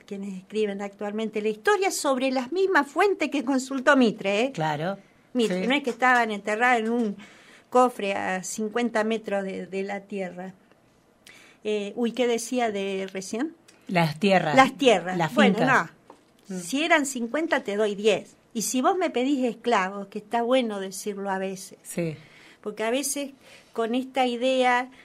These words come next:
Speaker 1: de edulcorar la historia, de desideologizarla,
Speaker 2: Ujú.
Speaker 1: ¿no? Se cree que ya no había negros, que no había esclavos, y no. Mil ochocientos trece no marcó ese fin,
Speaker 2: Claro.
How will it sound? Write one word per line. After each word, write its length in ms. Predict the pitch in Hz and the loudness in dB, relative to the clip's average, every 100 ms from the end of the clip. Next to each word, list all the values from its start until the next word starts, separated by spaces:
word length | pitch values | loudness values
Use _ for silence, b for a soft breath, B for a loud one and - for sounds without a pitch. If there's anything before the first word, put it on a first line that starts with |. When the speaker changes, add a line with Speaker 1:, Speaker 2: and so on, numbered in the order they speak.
| b | b
Speaker 1:
de 460 | 185 185 226 233 202 | -6 0 2 2 -2
edulcorar 800 | 196 220 208 208 214 214 269 240 | -4 -4 -4 -2 0 4 6 6
la 100 | 220 | 2
historia, 560 | 196 - 196 175 170 175 | -4 -8 -10 -10 -10 -12
de 160 | 185 170 180 339 330 - 254 233 220 214 220 | -12 -8 -4 -2 -2 -4 -4 -4 -2 -2 0
desideologizarla, 1080 | 269 277 - 208 - 214 180 165 190 226 - - | -4 -4 -10 -10 -6 -4 -4 -6 -8 -10 -12 -6
Speaker 2:
Ujú. 380 | 185 180 190 226 | -2 -2 -4 -6
Speaker 1:
¿no? 240 | 202 262 320 b b | -4 -4 -4 b b
Se 180 | - 226 | -8 -4
cree 200 | 269 320 | -2 -2
que 120 | 294 | -4
ya 180 | - 247 | -4 -4
no 100 | 247 | -4
había 220 | 233 226 | -2 -2
negros, 420 | 247 262 262 247 | 0 2 2 0
que 80 | 226 | -2
no 60 | 196 | -4
había 200 | 208 214 | -4 -4
esclavos, 480 | 214 254 247 240 220 | -2 2 4 2 0
y 120 | 233 | 0
no. 260 | 269 196 185 _ _ _ 233 | 0 -2 -6 _ _ _ -2
Mil 140 | 254 | 0
ochocientos 540 | 269 240 226 269 262 | 0 -4 -6 -4 -4
trece 300 | 262 285 - | -4 -6 -2
no 140 | 247 247 | 0 2
marcó 400 | 240 226 - 311 | 0 0 2 2
ese 240 | - 202 | 2 -4
fin, 340 | 185 196 175 165 _ - | -8 -10 -10 -14 _ -8
Speaker 2:
Claro. 280 | 160 143 | -6 -6